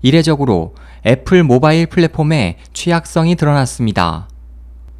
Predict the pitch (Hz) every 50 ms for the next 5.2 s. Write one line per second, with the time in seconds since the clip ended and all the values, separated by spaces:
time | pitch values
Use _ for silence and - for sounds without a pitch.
0 | - - - - 120 147 165 170 170 170 160 170 165 156 165 165 180 180 - -
1 | - - 180 180 170 160 170 170 170 147 107 87 85 - - - - - 117 110
2 | 127 147 160 165 175 180 185 - 135 127 143 160 156 - - - 147 139 143 147
3 | 143 156 147 - 151 147 139 - - 143 156 156 139 98 82 82 - - - -
4 | - - - 107 135 156 165 160 165 156 147 123 98 87 87 98 110 117 147 143
5 | 151 160 165 165